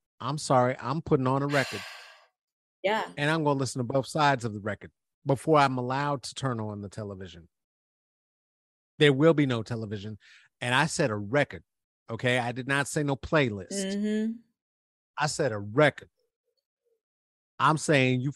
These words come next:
Speaker 1: pick an artist, you wanna hear seventeen songs, twelve songs, a story, something they tr-, they worked on for three years to tell you.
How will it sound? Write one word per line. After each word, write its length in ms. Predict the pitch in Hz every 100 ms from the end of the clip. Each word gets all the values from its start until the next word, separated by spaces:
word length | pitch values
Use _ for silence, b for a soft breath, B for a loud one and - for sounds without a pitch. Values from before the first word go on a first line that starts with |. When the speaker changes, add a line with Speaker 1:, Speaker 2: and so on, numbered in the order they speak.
| _
Speaker 1:
pick 160 | - 151
an 80 | 120 -
artist, 480 | 143 180 202 - - _ _ _ _ -
you 160 | 123
wanna 160 | 139 127
hear 180 | 135 117
seventeen 680 | - 160 165 185 - 185
songs, 680 | 165 190 165 147 143 131 - -
twelve 400 | - 135 160 151
songs, 520 | 196 170 143 143 - _
a 120 | 139
story, 680 | - - 185 180 143 104 113 b b b b b b _ _ _ _ _ _ _ _ _ _ _ _ _ _ _ _ _
something 440 | - 175 135 147
they 160 | 135 165
tr-, 220 | - -
they 200 | 175 156
worked 400 | 185 151 165 -
on 200 | 175 165 156
for 80 | -
three 380 | - 139 196 269
years 420 | 262 285 214 -
to 120 | -
tell 280 | - 202 175
you. 260 | 127 120